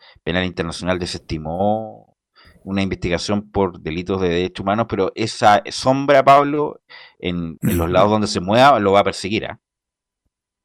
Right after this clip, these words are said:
Speaker 2: Sin duda, lo va a perseguir, lo va a perseguir. Bueno, él solito se metió en esto, parece como que quería, <laughs> siempre uno habla de Piñera como terco, como que para qué se metió en esto si él tenía toda su vida resuelta, pero bueno, solito se metió en esto y solito va a quedar en los libros de historia,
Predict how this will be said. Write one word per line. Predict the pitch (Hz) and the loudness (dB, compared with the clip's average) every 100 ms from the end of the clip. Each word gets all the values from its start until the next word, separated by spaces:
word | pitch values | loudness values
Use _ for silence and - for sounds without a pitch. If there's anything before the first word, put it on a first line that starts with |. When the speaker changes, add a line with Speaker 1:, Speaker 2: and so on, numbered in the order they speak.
| _ - - - | _ -4 -4 -2
Speaker 2:
Sin | - 90 | -2 2
duda, | 98 110 113 92 - | 4 6 6 4 2
lo | 110 | 6
va | |
a | 104 | 6
perseguir, | 113 110 107 120 107 - | 6 4 6 6 4 0
lo | 98 | 2
va | |
a | 98 | 6
perseguir. | - - 117 | 6 6 6
Bueno, | 110 147 139 | 8 10 12
él | 151 | 10
solito | - 127 123 - | 10 8 8 8
se | 165 | 8
metió | 147 151 | 8 6
en | 151 | 6
esto, | 131 101 | 2 0
parece | 101 110 113 | 0 2 4
como | 110 | 6
que | 104 107 | 6 2
quería, | 104 101 113 120 - 180 - - - | 2 4 4 4 2 -2 -4 -18 -20
<laughs> | - _ - - | -20 _ -18 -12
siempre | - - - 104 | -6 -4 0 2
uno | 104 104 | 4 4
habla | 110 107 | 4 4
de | 98 | 2
Piñera | 101 113 113 | 4 4 4
como | 98 95 | 4 2
terco, | 107 107 - | 2 0 -2
como | 85 90 | -2 -2
que | 90 | -2
para | 90 | 0
qué | 98 104 | 2 4
se | 113 | 4
metió | 104 110 | 6 6
en | |
esto | 107 110 - | 4 0 2
si | - 104 | 2 2
él | |
tenía | - 101 104 | 0 0 2
toda | 101 104 | 4 4
su | 113 | 6
vida | 104 104 | 4 2
resuelta, | 95 - 113 - | 4 4 2 2
pero | - 117 | 4 6
bueno, | 139 113 - - - - | 8 6 2 -14 -20 -2
solito | - 117 123 | 4 6 6
se | 147 139 | 6 6
metió | 135 139 | 6 6
en | |
esto | 139 - 135 | 4 2 0
y | |
solito | - 110 131 | 2 4 6
va | 117 | 6
a | |
quedar | 117 117 | 6 4
en | 117 | 4
los | 107 | 6
libros | 117 113 | 6 6
de | 101 | 0
historia, | - 123 117 117 | 0 4 6 4